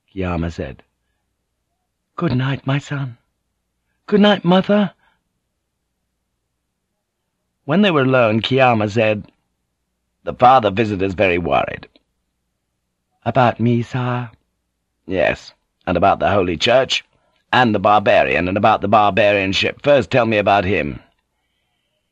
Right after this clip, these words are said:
"He's a unique man, very strong and very intelligent. At sea, he's...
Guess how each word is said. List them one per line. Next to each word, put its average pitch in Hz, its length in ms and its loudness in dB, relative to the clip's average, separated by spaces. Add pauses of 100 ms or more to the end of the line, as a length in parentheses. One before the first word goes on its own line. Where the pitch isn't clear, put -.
(480)
"He's 180 220 0
a 180 220 4
unique 180 220 2
man, 147 380 2
very 151 220 -2
strong 131 440 -2
and 120 80 0
very 131 220 -2
intelligent. 117 640 -4 (600)
At 156 140 0
sea, 196 400 -6 (140)
he's... 143 400 -2